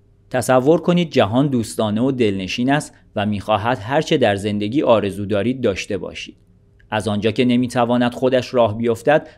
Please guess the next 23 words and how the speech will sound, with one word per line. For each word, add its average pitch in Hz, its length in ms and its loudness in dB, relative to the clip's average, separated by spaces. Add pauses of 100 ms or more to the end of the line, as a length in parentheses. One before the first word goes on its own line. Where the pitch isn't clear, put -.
(100)
و 110 80 -2
خواسته‌هایتان 123 840 0
را 117 80 4
برآورده 101 600 0
کند، 120 400 -2 (260)
از 107 200 -6
قانون 110 500 0
جذب 120 400 0
برای 98 340 -2
نشان 104 380 -4
دادن 95 300 -4
علایم 104 560 -4
و 131 80 0
نشانه‌ها 101 540 -6
استفاده 90 580 -8
می‌کند 82 400 -16 (300)
تا 104 140 -8
کمکتان 104 600 -4
کند 151 400 -2
به 113 120 0
رویاهایتان 104 720 -2
دست 98 360 -2
یابید. - 380 -14